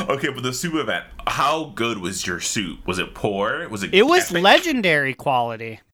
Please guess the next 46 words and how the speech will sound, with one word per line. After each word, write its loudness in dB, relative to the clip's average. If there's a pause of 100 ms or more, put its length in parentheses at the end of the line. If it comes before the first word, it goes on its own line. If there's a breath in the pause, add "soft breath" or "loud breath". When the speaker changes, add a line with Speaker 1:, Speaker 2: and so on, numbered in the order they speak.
(120)
Speaker 1:
Wow, 0
fuck -2
you. -2
We're, -2
so -2
people -4
were 0
actually -2
helping -4
you. -8 (220 loud breath)
Because -4
when -4
I 2
Speaker 2:
Yes. 4
Speaker 1:
was -6
doing -4
this, -6 (100)
it -2
was -2
just -6
me. -4 (200 loud breath)
And -2
I'm -6
begging, -4
like, -4
"People, -4
please, -2
this -6
man -2
needs -4
soup -4
help. -4
I -2
need -6
soup -6
help." -4 (140)
We -4
made -4
a -2
poor -4
soup -6 (220 loud breath)
'cause -4
it -2
was -2
just -6
me. -6